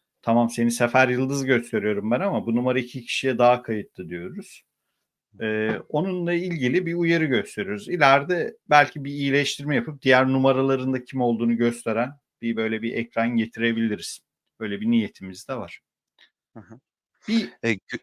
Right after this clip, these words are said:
Speaker 1: konu
Speaker 2: buyurun.
Speaker 1: daha söylemek istiyorum Tevfik. Şu bizde gözükmüyor diyen olabilir arkadaşlar. Şu numara seçme
Speaker 2: Hı hı.
Speaker 1: ekranı. Ee, eğer size atanan tek numara varsa biz zaten onu göstermiyoruz.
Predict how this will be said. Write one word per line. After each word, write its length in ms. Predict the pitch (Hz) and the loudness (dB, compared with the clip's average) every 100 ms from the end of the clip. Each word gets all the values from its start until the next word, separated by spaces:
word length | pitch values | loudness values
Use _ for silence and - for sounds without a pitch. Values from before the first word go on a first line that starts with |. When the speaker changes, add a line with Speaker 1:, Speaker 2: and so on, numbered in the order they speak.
| _ | _
Speaker 1:
konu 260 | - 170 175 | -2 0 4
Speaker 2:
buyurun. 160 | 175 147 | 2 4
Speaker 1:
daha 220 | 165 175 | 4 4
söylemek 420 | - 123 113 113 | 0 0 2 2
istiyorum 380 | - 107 101 107 | -2 -6 -6 -8
Tevfik. 540 | - 107 185 196 _ _ _ _ _ _ _ | -8 -8 -10 -14 _ _ _ _ _ _ _
Şu 320 | - - 185 | -6 -4 -2
bizde 240 | 151 170 196 | -2 4 4
gözükmüyor 640 | 151 170 202 - 175 160 | 6 2 0 -6 -4 -2
diyen 220 | 147 160 | 0 -2
olabilir 460 | 165 147 160 165 180 | 0 0 0 0 4
arkadaşlar. 840 | 117 - 107 104 - - 107 - _ _ _ _ | 4 4 -4 -6 -6 -10 -10 -14 _ _ _ _
Şu 220 | - 127 | -8 -4
numara 340 | 123 131 131 135 | 2 4 4 2
seçme 680 | - 127 - 123 113 117 - _ - | 0 -2 -4 -4 -4 -4 -12 _ -20
Speaker 2:
Hı 220 | 101 117 | -16 -12
hı. 100 | 127 | -12
Speaker 1:
ekranı. 560 | 101 - 98 151 196 226 _ _ _ _ _ _ _ - | -12 -12 -12 -10 -12 -16 _ _ _ _ _ _ _ -6
Ee, 360 | 107 107 107 - | -4 -2 -4 2
eğer 240 | 131 165 | 4 4
size 300 | 165 - 147 | 2 -2 0
atanan 340 | 170 170 175 170 | 0 0 -4 -4
tek 260 | 170 - | -6 -6
numara 280 | 180 180 220 | -4 -2 -2
varsa 280 | 330 - 123 | -4 -4 -4
biz 100 | 131 | 0
zaten 440 | 143 135 135 135 | 0 2 0 -4
onu 220 | 127 131 120 | -4 -2 -2
göstermiyoruz. 840 | 123 - 123 95 90 - - - | -2 -2 -2 -2 -8 -16 -20 -20